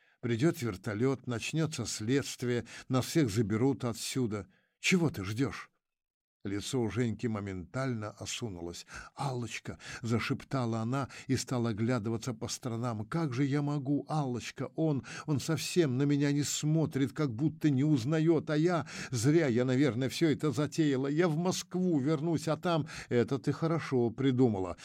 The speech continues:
со злостью одобрила Алла. «Действуешь в правильном направлении». Никого ни о чём не спрашивая,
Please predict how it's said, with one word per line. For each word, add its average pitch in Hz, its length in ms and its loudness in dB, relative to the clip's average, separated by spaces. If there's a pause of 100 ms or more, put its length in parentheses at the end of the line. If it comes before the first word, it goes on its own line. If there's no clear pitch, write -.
(120)
со 127 200 0
злостью 120 640 0 (140)
одобрила 107 760 0
Алла. 85 400 -6 (160)
«Действуешь 147 720 6
в - 80 -12
правильном 127 640 4
направлении». 113 800 2 (420)
Никого 120 500 0
ни 123 100 2
о 117 120 0
чём 117 260 2
не 110 120 2
спрашивая, 127 800 -4